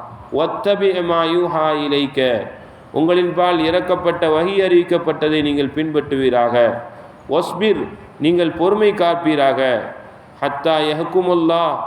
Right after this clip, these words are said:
அல்லாஹ் தீர்ப்பளிக்கும் வரை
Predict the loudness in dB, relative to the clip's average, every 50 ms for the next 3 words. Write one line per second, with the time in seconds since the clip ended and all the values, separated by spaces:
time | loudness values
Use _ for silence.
0 | -10 -10 -12 -16 -18 -20 -20 -20 -20 -20 -20 -20 -20 -20 -20 -16 -8 -4 -2 0
1 | 0 2 0 0 0 0 -2 -4 -2 -2 0 0 0 0 0 2 2 2 2 2
2 | 0 2 2 2 2 2 2 2